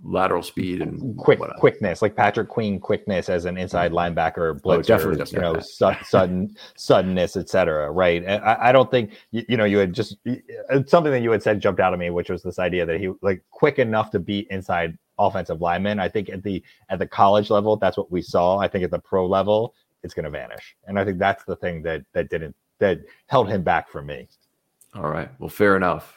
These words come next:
Speaker 1: So that was your number nine guy. I, I had him at number five, so I'm gonna go ahead with my number nine guy then, who is, uh, Owen Pappoe of Auburn. Pappoe, I gotta say that right. Pappoe of Auburn.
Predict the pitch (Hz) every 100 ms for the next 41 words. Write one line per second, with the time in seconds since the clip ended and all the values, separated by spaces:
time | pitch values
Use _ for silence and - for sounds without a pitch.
0 | - - 113 101 98 90 - - _ _
1 | _ _ _ _ _ _ _ 107 - 123
2 | 110 107 127 123 113 120 127 117 120 117
3 | 113 110 - 98 98 - 98 104 98 101
4 | 98 95 107 110 110 98 95 98 95 95
5 | 92 90 107 113 107 98 98 98 85 80
6 | 80 82 85 87 85 87 80 - - -
7 | _ - 85 80 107 127 123 - - -
8 | 104 95 87 - 95 107 117 117 113 _
9 | _ _ - 95 - - - _ - -
10 | - 85 - - - - - - - -
11 | 50 50 50 -